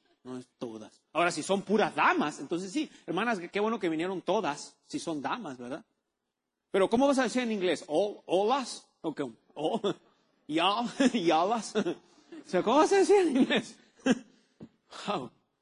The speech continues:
"¿Cómo vamos a orar como conviene?". ¿Qué dice? No lo sabemos. Pero ves, dale tiempo al Espíritu de Dios. Y luego oro, y luego en las mañanas me levanto y le doy un tiempo al Señor. Y luego vengo para acá, y desde que llego a la oficina hasta que van por mí, estoy orando en el Espíritu.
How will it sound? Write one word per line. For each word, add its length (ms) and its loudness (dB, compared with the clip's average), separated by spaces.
"¿Cómo 240 6
vamos 160 4
a 40 6
orar 140 4
como 220 0
conviene?". 360 0
¿Qué 100 4
dice? 300 -4
No 140 -4
lo 120 0
sabemos. 580 -6
Pero 180 4
ves, 200 0
dale 300 2
tiempo 480 -4
al 100 -4
Espíritu 480 -8
de 100 -10
Dios. 160 -14
Y 80 -10
luego 400 4
oro, 360 2
y 40 2
luego 120 2
en 60 0
las 120 -2
mañanas 340 -4
me 100 -2
levanto 380 -4
y 40 -10
le 80 -4
doy 160 -4
un 80 -6
tiempo 280 -10
al 60 -10
Señor. 300 -14
Y 80 2
luego 180 4
vengo 260 2
para 180 0
acá, 320 -2
y 60 -4
desde 260 -2
que 160 -6
llego 320 -2
a 20 -4
la 60 -4
oficina 480 -8
hasta 340 -6
que 60 -10
van 160 -4
por 140 -8
mí, 80 -10
estoy 240 -6
orando 280 -8
en 60 -10
el 100 -12
Espíritu. 400 -6